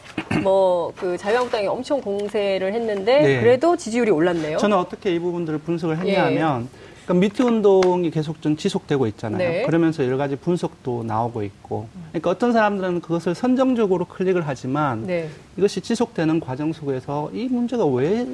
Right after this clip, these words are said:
Speaker 2: 일어났을까라는
Speaker 1: 음.
Speaker 2: 부분들 생각을 했다고 생각합니다. <clears throat> 근데, 어, 기본적으로 이 문제는 사실 그렇지 않습니까? 왜곡된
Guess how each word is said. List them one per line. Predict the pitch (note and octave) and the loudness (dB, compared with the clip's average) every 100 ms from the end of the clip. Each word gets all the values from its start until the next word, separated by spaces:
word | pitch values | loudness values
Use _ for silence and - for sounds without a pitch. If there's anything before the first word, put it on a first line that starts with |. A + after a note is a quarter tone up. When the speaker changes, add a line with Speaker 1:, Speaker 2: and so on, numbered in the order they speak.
| C#4+ - | -8 -4
Speaker 2:
일어났을까라는 | A#3 F#3 A#2+ C#3 C3 C3+ B2+ A#2+ A#2+ | -2 -2 -4 -8 -8 -6 -4 -2 -4
Speaker 1:
음. | E3+ | -6
Speaker 2:
부분들 | D#3 B2+ C3 | -6 -6 -4
생각을 | C#3 A#3+ A#3+ G#3 | -4 0 2 2
했다고 | F#3+ - D3+ | -2 -4 -4
생각합니다. | D3 C#3 B2 A2 A2+ B2+ C#3 | -4 -8 -8 -10 0 0 0
<clears throat> | - A3+ - | -2 -4 -4
근데, | D#3+ - - - - - | -8 -8 -14 -20 -20 -6
어, | C3+ C3+ - | -2 -2 0
기본적으로 | F3 A3 B3+ A#3 G#3 | 4 4 6 6 6
이 | F#3+ | 4
문제는 | A3+ A3 A3 G3+ | 2 4 4 2
사실 | D3+ E3+ F3+ | -2 -6 -2
그렇지 | D3+ D3+ | -2 -2
않습니까? | C3 A#2 - B2 | -4 -6 -4 4
왜곡된 | E3+ G3+ G3+ - C3+ | 6 6 2 -6 -6